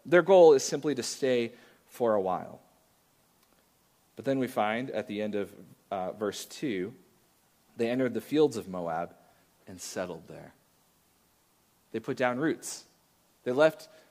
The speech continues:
they meant to just leave for a little while, but in this slow drift, they end up going, "You know what? Let's just stay here." Now, as we read, uh, this text, with our experience, with our cultural experience, it probably doesn't jump out to you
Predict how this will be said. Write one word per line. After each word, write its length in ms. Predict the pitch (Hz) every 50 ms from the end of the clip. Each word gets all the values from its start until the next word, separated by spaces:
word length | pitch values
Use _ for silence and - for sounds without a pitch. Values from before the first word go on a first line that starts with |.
| _ _ _
they 100 | - 147
meant 200 | 156 185 196 185
to 80 | 202 175
just 200 | 180 175 - 165
leave 180 | 170 190 180
for 160 | - 170 160
a 80 | 139 139
little 240 | 139 180 202 196 156
while, 480 | 135 123 117 117 127 147 185 185 - - - - - _ _ _ _ _ _ _ -
but 220 | 139 139 135 - -
in 100 | 151 156
this 160 | 160 160 151
slow 640 | - - - - 160 165 185 196 196 196 196 196
drift, 520 | 185 170 175 170 180 175 175 165 170 - -
they 180 | 156 160 156
end 160 | 156 156 156 151
up 240 | 147 135 135 -
going, 320 | - 143 135 143 139 135 156
"You 120 | 196 233
know 160 | 262 294 285
what? 320 | 269 240 233 233 214 - 143
Let's 260 | 160 151 - - -
just 360 | - 147 131 - - - -
stay 340 | - - - 135 123 113 113
here." 480 | 107 - - - 95 78 71 55 - _ _ _ _ _ _ _ _ _ _ _ _ _ _ _
Now, 180 | - 135 143 -
as 200 | - 160 135 135
we 140 | 160 208 220
read, 400 | 185 160 170 175 175 175 160 - -
uh, 160 | 131 123 - -
this 300 | 113 131 143 139 - -
text, 520 | - - 120 110 101 - - - - - - - - _ _ _ _ _ - - _ _ -
with 280 | 117 117 131 127 117
our 180 | 135 143 160 160
experience, 560 | 160 - - - 143 139 135 131 131 123 -
with 100 | 123 110
our 120 | 123 139 139
cultural 400 | - 147 143 139 - 147 135 123
experience, 440 | 113 - - 123 113 113 110 -
it 80 | 110 -
probably 460 | - - 151 156 170 185 160 151 151 139
doesn't 300 | 139 131 127 139 123 113
jump 240 | 131 127 120 -
out 220 | 120 120 120 120 -
to 120 | - 120
you 260 | 104 95 98 95 90